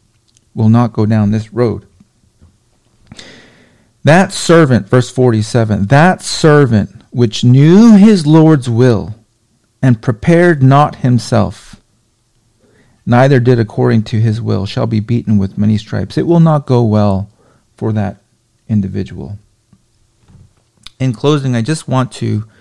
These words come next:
I just want to read verse forty-nine. Forty-nine says, "I am come to send fire on the earth." This is the Lord's will for us.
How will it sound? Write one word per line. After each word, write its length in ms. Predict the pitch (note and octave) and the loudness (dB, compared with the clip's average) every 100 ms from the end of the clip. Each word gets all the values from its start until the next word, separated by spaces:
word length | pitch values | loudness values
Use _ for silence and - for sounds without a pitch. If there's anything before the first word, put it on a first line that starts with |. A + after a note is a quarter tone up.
| _ _ _ _ - _ | _ _ _ _ -20 _
I 60 | A#2+ | -4
just 220 | E3 - | -4 -2
want 220 | D3 C3 | -2 -2
to 400 | - A#2+ A2+ G#2+ A2 _ _ _ _ _ _ _ _ _ _ _ _ _ _ _ _ _ _ _ _ _ _ | -4 -6 -4 -6 -10 _ _ _ _ _ _ _ _ _ _ _ _ _ _ _ _ _ _ _ _ _ _
read 300 | - D3+ D#3 | 0 2 2
verse 240 | A#2+ C3 B2+ | 2 0 0
forty-nine. 800 | C#3+ C3 A#2 G#2 G#2 G2 F#2 F#2+ - - - _ _ _ _ _ _ _ - | -2 0 2 2 2 0 -2 -6 -10 -16 -18 _ _ _ _ _ _ _ -2
Forty-nine 680 | D3+ F3 C#3+ B2 B2+ B2 A2+ | 2 4 4 4 4 2 0
says, 560 | A#2 G#2+ G2 - - - _ - | 0 0 -2 -6 -16 -20 _ 0
"I 180 | D3 | 4
am 220 | E3+ E3+ D#3 | 4 4 2
come 640 | - C#3+ A#2+ G#2+ A2 - _ - | 0 2 4 2 0 -6 _ -8
to 140 | A#2 | -6
send 320 | - B2 A#2 | -2 0 -2
fire 720 | - - B2 A#2 G#2 G2+ A2 _ _ _ - | -4 -2 0 2 0 -2 -6 _ _ _ -2
on 160 | A2+ | 0
the 180 | A2 G#2+ - | 0 -2 -6
earth." 440 | E2 F#2+ - _ _ _ _ _ _ _ _ | -10 -12 -16 _ _ _ _ _ _ _ _
This 280 | C3+ F3 - | 0 0 2
is 300 | G3+ F3+ - | 0 0 -4
the 180 | - B2 | -2 2
Lord's 480 | B2 C3 C#3+ B2+ A#2 | 4 4 4 2 0
will 360 | A2+ B2 B2 | 2 4 2
for 360 | - G#2+ G#2 F#2+ | 0 -2 0 0
us. 380 | E2+ - - | -2 -8 -16